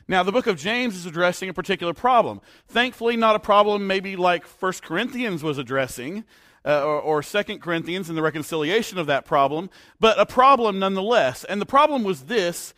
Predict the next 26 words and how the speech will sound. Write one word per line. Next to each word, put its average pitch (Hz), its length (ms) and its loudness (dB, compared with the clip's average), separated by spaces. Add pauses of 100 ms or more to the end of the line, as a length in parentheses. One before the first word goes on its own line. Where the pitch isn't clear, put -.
(220)
a 165 60 -2
problem 240 400 4
that 196 80 -2
occurs, 214 460 2
I 180 100 2
think, 196 240 -6
and 202 100 -8
still 190 280 -2
in 185 60 -4
many 170 120 -2
of 180 80 -2
our 185 80 2
churches 151 380 -6
today, 196 420 -2 (240)
if 175 100 -4
there 190 140 0
were 175 80 4
distinctions 254 880 -6
being 208 340 -2
made 170 460 0
among 175 380 -2
the 160 80 -4
membership 170 720 -4 (520)
of 135 140 -4
the 143 80 -8
church. - 560 -6